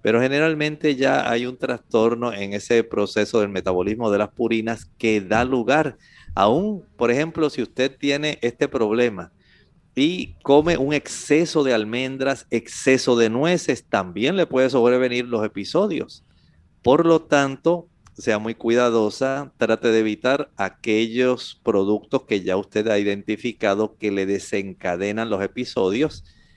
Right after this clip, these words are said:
y desde ese punto de vista siga consumiendo una mayor cantidad de ensaladas, jugos verdes, ejercítese, descanse lo suficiente y aun cuando consuma proteína de origen,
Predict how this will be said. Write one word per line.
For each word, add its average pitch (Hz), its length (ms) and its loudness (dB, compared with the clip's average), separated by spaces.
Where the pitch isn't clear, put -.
y 175 260 0
desde 127 240 2
ese 123 160 0
punto 127 320 -2
de 143 80 2
vista 123 340 -2
siga 113 360 -2
consumiendo 113 760 0
una 107 240 -4
mayor 101 280 0
cantidad 101 380 -2
de 98 60 -2
ensaladas, 107 760 0
jugos 95 400 -2
verdes, 165 640 0
ejercítese, 117 1120 -2
descanse 117 1200 -2
lo 110 120 0
suficiente 151 1000 -2
y 110 120 2
aun 143 360 6
cuando 175 420 2
consuma 147 480 0
proteína 131 540 -2
de 117 80 2
origen, 127 520 -6